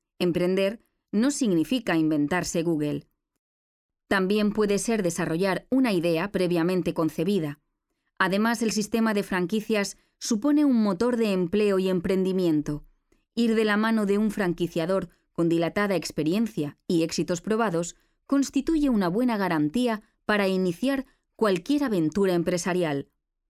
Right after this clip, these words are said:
Sin embargo, esta fórmula de negocio no exime de la asunción de riesgos,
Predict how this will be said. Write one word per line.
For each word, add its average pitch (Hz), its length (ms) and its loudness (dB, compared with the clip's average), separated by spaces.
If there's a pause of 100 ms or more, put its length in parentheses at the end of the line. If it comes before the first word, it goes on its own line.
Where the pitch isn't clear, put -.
(340)
Sin 202 240 0
embargo, 214 460 0 (220)
esta 190 240 -2
fórmula 240 420 0
de 196 100 0
negocio 170 580 0 (220)
no 294 220 4
exime 220 500 0
de 170 100 2
la 170 160 0
asunción 170 540 -2
de 170 80 2
riesgos, 151 600 -4